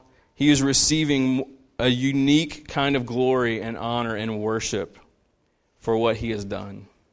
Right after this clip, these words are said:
That when you read Revelation four and five, you're, like, if you were to read through that, that's not future, that's what's happening currently. That now cries of "worthy" are happening to him. That did not happen before,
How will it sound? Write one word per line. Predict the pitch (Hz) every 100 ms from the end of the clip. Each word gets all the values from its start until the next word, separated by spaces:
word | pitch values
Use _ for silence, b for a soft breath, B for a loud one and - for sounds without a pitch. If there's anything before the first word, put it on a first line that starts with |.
| _ _ _ _ _ _ _ _
That | 120
when | 139
you | 147
read | 143 165
Revelation | 156 147 147 151 147
four | - 147 151
and | 139
five, | 131 131 139 127
you're, | 127 127 123 117 b b b
like, | 107 117
if | 120
you | 143
were | 143 135
to | 143
read | 123 156 156
through | 147
that, | 135 120
that's | 127 -
not | 170 151 -
future, | - 156 190 - 127 117
that's | 117 135 175
what's | 165 139
happening | 156 147 139 117
currently. | 110 - 180 151 69 101 98 98 - b b b b
That | 127 127
now | 139 147 175 170 139
cries | - - 151 151 160 156
of | 139 127
"worthy" | 120 123 139 151 120 110 101 101 104 - -
are | 101
happening | - 135 131 113 98 98
to | 101
him. | 95 90 117 113 _ _ _ _ _
That | 113 113
did | 156
not | 196 175
happen | 165 147 147
before, | 135 127 156 156 147 123